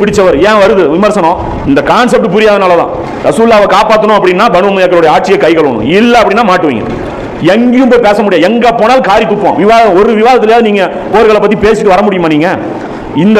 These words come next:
விஷயங்களை நீங்க வக்காலத்து வாங்குற வரைக்கும் நீங்க பேசவே முடியாது. எங்கெல்லாம் பனு உமையாக்கள் செஞ்சது எல்லாமே கரெக்ட், சஹாபாக்கள்னு இருந்துட்டா போதும், அவங்க என்ன செஞ்சாலும் கரெக்ட், அதை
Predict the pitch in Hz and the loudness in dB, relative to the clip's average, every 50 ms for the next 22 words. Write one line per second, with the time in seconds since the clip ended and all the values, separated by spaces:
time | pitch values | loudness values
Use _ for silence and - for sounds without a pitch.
0 | 190 196 208 208 254 254 247 226 226 220 208 185 175 185 180 - 233 233 233 214 | 2 2 0 0 0 2 2 2 2 2 2 2 2 2 2 2 2 2 2 0
1 | 214 214 214 220 220 214 233 226 214 196 208 208 226 247 240 262 240 254 247 226 | 0 0 0 0 0 0 0 0 0 0 0 0 0 2 2 2 2 2 0 0
2 | 202 - 139 107 - 117 117 117 - - - - - - - - - 131 165 196 | 0 0 -2 -2 -4 -6 -8 -10 -10 -12 -12 -12 -12 -12 -8 -4 0 0 2 2
3 | 226 233 233 226 220 233 226 190 180 214 226 220 226 220 220 208 - 208 185 - | 2 2 2 2 2 2 2 2 2 2 2 2 2 0 0 0 0 0 0 0
4 | - - 202 208 190 170 180 208 220 240 247 262 262 262 262 247 214 208 202 202 | 0 0 2 2 2 2 2 2 2 2 2 2 2 2 2 2 0 0 0 2
5 | 196 180 160 120 101 92 - - - - - - 120 113 - 170 180 196 233 - | 2 2 2 0 -2 -4 -6 -8 -10 -8 -6 -4 -2 0 0 2 2 2 0 0
6 | 240 254 262 240 220 226 233 233 254 - 240 233 233 196 202 196 190 190 185 160 | 0 0 0 0 0 0 0 0 0 2 2 2 2 2 2 2 2 2 2 0
7 | 127 113 120 - 151 185 190 180 147 139 170 220 262 285 277 285 269 262 277 269 | 0 -2 -2 -2 -2 0 0 0 0 0 0 0 2 2 2 0 0 0 2 2
8 | 262 269 240 226 220 202 180 196 180 147 - - - - - - - 165 | 2 2 2 2 0 2 0 0 0 0 -2 -4 -6 -8 -6 -4 -2 0